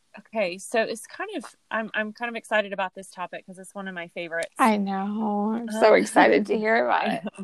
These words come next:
Speaker 2: it.
Speaker 1: know. <laughs> Um, so it's all about sleep,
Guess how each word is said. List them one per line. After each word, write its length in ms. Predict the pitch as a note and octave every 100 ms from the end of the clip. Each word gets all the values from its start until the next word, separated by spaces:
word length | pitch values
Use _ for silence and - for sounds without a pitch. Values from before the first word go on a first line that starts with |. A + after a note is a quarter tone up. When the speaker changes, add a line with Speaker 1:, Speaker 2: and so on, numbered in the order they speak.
| - G#3 -
Speaker 2:
it. 120 | C4+ -
Speaker 1:
know. 100 | D#4+ - - - D4+ -
<laughs> 0 |
Um, 560 | A#3+ B3 A3 F#3+ F3+ - _ _ _ _ -
so 180 | C#4+ B3
it's 160 | A#3 A3 -
all 380 | A#3 A#3+ C4 -
about 440 | A3+ G3 F#3+ F3+ _ _ _ - - -
sleep, 280 | F#3 E3+